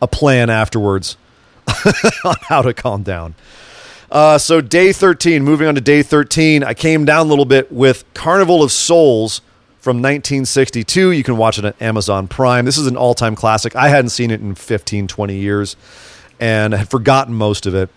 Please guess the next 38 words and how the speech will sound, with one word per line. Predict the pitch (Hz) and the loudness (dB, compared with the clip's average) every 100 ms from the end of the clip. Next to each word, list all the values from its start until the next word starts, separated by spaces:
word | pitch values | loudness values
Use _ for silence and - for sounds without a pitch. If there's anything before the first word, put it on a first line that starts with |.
| _ _ _ _ _ _ _ - | _ _ _ _ _ _ _ -4
and | 135 135 | -2 2
got | 139 131 | 2 2
a | |
whole | 113 - 147 151 | 0 0 2 2
new | 139 135 | 2 0
movie | 123 120 107 | 0 0 0
out | 98 95 | 0 -2
of | 92 | -6
it | - _ _ _ - | -10 _ _ _ -4
when | 110 117 | 0 2
I | 110 | 2
watched | 104 104 - | 2 2 0
it | - | -4
this | 110 | -4
time. | - 92 87 95 | -2 -6 -6 -8
Read | 113 127 123 | 0 2 2
a | |
whole | 98 127 120 | 2 2 2
new | 117 | 0
thing | 104 101 104 | -2 -4 -4
into | 104 101 95 | -4 -2 -4
it. | 87 - - - | -4 -14 -20 -2
It | 139 143 | 4 4
is | 131 | 4
a, | 139 131 120 | 4 6 4
uh, | 113 110 107 - | 4 2 0 -6
it | 151 135 | -8 -2
was | 123 98 | -2 2
written, | 165 185 175 | 2 2 -4
directed, | 127 127 147 151 | -2 0 2 0
and | 127 | -4
produced | 117 120 120 - | 0 0 0 0
by | 110 104 | 0 0
Herk | - 135 - | 0 -2 0
Harvey, | 127 135 135 135 | 0 2 2 0
who | 107 117 | 2 2
also | 123 120 | 2 -2
plays | - 113 110 107 101 | -2 0 2 2 -2